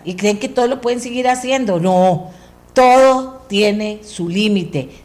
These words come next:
tiene que tenerlo y que cada persona se atenga a las consecuencias, porque así es como funciona Costa Rica. Bien,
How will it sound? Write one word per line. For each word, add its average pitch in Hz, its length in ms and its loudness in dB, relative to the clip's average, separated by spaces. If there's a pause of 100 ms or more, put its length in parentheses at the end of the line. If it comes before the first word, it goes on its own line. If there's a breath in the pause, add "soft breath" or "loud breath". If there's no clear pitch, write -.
(120)
tiene 175 420 -2
que 139 120 -6
tenerlo 254 600 0 (220 loud breath)
y 175 100 -6
que 160 160 -8
cada 135 300 -6
persona 123 380 -10
se 143 120 -10
atenga 110 420 -12
a 117 60 -12
las 117 180 -14
consecuencias, 147 680 -14 (280 loud breath)
porque 139 240 -8
así 131 160 -10
es 131 120 -12
como 160 240 -8
funciona 127 640 -8
Costa 107 260 -14
Rica. 143 300 -10 (680 loud breath)
Bien, 156 380 -4